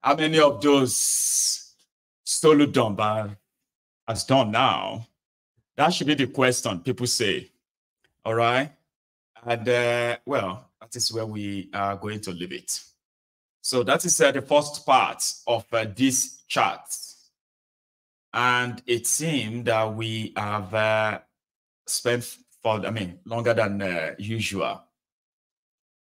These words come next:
So he said something about, uh, Soyinka and the rest as well. When they asked him about Soyinka, he was like, "Mm, Soyinka is an elderly person.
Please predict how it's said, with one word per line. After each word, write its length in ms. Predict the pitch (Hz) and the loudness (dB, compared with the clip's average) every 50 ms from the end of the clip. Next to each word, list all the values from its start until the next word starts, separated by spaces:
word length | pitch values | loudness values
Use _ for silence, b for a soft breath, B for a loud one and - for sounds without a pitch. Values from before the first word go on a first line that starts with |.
| _ | _
So 140 | _ - 135 | _ 2 4
he 80 | 139 139 | 6 6
said 240 | 127 101 170 165 | 8 8 8 8
something 320 | - - 147 139 139 143 135 | 8 6 2 2 2 2 2
about, 340 | 123 110 120 123 123 123 - | 4 4 4 2 2 4 2
uh, 60 | 120 113 | 0 0
Soyinka 580 | 113 - - 123 123 120 120 - 131 127 127 | 0 2 2 2 2 0 -2 0 2 2 2
and 100 | 123 117 | 2 0
the 80 | 110 110 | -4 -2
rest 300 | 110 117 117 - - 117 | -2 -2 -2 -2 -2 -2
as 200 | 110 104 - - | 0 0 0 0
well. 240 | 107 104 110 120 120 | 0 0 0 0 2
When 140 | 131 131 | 0 0
they 100 | 127 117 | 0 0
asked 240 | 113 120 117 - - | 2 2 0 -2 -4
him 120 | 127 117 110 | -4 -4 -4
about 240 | 104 90 110 113 | -2 0 0 0
Soyinka, 400 | 117 - - 113 110 107 101 - | 0 -2 -2 -4 -4 -6 -4 -2
he 120 | 117 110 107 | -2 -2 -2
was 160 | 107 104 104 | -4 -4 -4
like, 220 | 110 107 104 98 | -4 -4 -4 -4
"Mm, 600 | - 104 123 135 135 139 139 135 135 135 139 135 131 | -6 -6 -4 -2 -2 -2 0 0 0 0 0 0 -2
Soyinka 440 | 127 - 139 143 131 120 135 131 131 | -2 -2 -2 -2 -2 0 0 -2 -2
is 120 | 123 117 | -2 -4
an 100 | 110 98 | -4 -4
elderly 300 | 107 101 107 104 107 107 | -2 -2 -2 -2 -2 -4
person. 440 | - 98 87 98 - - - - | -4 -6 -6 -6 -6 -8 -8 -10